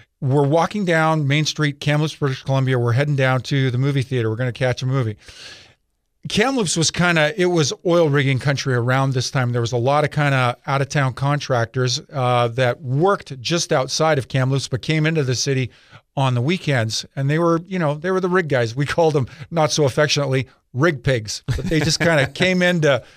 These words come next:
to blow off a little steam during the weekend. And so it just so happened that on the other side of the street, following our similar path, uh, same direction, there's a handful of guys,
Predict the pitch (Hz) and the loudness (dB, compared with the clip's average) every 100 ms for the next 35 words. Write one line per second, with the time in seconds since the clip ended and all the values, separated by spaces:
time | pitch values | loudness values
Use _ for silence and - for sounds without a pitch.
0 | - - 170 147 185 170 156 160 151 - | -20 -4 -2 4 4 4 2 0 2 0
1 | 180 180 135 - - - 113 147 147 139 | 0 0 0 -4 -16 -14 -2 2 2 2
2 | 151 262 175 139 117 - 147 - 180 175 | 0 0 0 0 0 -2 -2 2 4 4
3 | 170 170 _ _ _ 185 170 - - 233 | 2 -2 _ _ _ -4 -4 -6 -4 -2
4 | - 165 185 226 143 127 - - _ 139 | 0 2 2 2 0 -2 -4 -18 _ -2
5 | 151 165 147 143 143 - 254 330 - 147 | 0 2 2 2 0 0 2 2 2 2
6 | 127 120 - 143 139 147 - 165 160 151 | 2 0 -2 -2 -2 -2 -2 2 2 4
7 | 143 131 - 180 185 151 131 - 202 196 | 2 2 2 0 2 2 0 0 0 2
8 | 151 - _ _ - _ _ _ _ _ | 0 -2 _ _ -20 _ _ _ _ _
9 | - - 151 - 170 147 170 220 - 135 | -8 -4 -2 0 2 4 2 2 0 -2
10 | - _ - 156 147 - - _ 160 - | -4 _ -4 0 0 -2 -8 _ -8 -2
11 | 131 190 190 147 147 143 147 147 135 131 | 2 2 0 0 2 2 4 4 0 -6